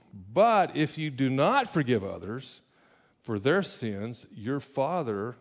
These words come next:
God, will not forgive me and you." Then look at Colossians three thirteen. Makes that whole long paragraph just a few words.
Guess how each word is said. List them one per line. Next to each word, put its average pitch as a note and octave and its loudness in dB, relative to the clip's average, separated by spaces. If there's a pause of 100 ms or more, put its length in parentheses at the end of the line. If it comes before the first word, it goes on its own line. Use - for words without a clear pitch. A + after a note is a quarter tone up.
God, C3 -6
will A#2 -6
not A2 -6
forgive A2 -6 (300)
me B2 -8 (560)
and G2 -12
you." G#2 -8 (1300)
Then A2+ -6
look B2 -6
at B2 -12
Colossians B2+ -2
three C3 -6
thirteen. A#2+ -8 (1500)
Makes C3+ 0
that D3+ 4
whole D#3 4
long C#3+ 4
paragraph C3 2 (720)
just B2 -8
a B2 -8
few A#2+ -6
words. A2+ -4